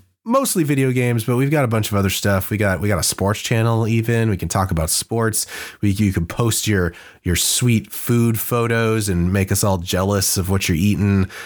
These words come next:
Um, there, there's a lot of good stuff. You can find out about games that are on sale. Our patron, uh, Rowdy Randall, has his <laughs> very own shill shack where he'll go and post game sales for, uh, everybody to check out.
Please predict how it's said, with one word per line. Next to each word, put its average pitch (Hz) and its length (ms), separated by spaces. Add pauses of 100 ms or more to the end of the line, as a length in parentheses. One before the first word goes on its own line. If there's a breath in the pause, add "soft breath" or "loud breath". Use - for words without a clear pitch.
(280 loud breath)
Um, 90 360
there, 175 160
there's 196 220
a 175 40
lot 135 140
of 92 40
good 87 120
stuff. 85 200
You 101 80
can 98 80
find 120 300
out 120 160
about 101 300
games 110 280
that 107 80
are 110 80
on 110 140
sale. 113 500 (300 loud breath)
Our 87 100
patron, 104 640 (320 loud breath)
uh, 87 320
Rowdy 117 400
Randall, 113 480
has 110 220
his 101 160
<laughs> - 0
very 101 400
own 107 200
shill 120 440
shack - 580 (300 loud breath)
where 107 140
he'll - 260
go 120 260
and 95 180 (380 loud breath)
post 127 360
game 113 280
sales 113 480
for, 107 380
uh, 113 160
everybody 113 420
to 98 60
check 110 320
out. 107 380